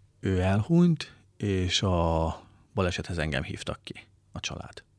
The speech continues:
Na, ott volt az a pont, amikor azt mondtam, hogy így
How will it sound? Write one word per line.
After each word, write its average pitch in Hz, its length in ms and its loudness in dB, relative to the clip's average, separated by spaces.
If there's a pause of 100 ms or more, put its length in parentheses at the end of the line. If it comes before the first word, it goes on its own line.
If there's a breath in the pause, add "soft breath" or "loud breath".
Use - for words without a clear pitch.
(760 soft breath)
Na, 107 140 -2
ott 104 220 -2
volt 92 320 -2
az - 100 -6
a 90 60 -2
pont, 92 300 -2
amikor 90 720 -2 (460 soft breath)
azt - 180 -8
mondtam, 92 200 -4
hogy 87 80 -4
így 85 340 -8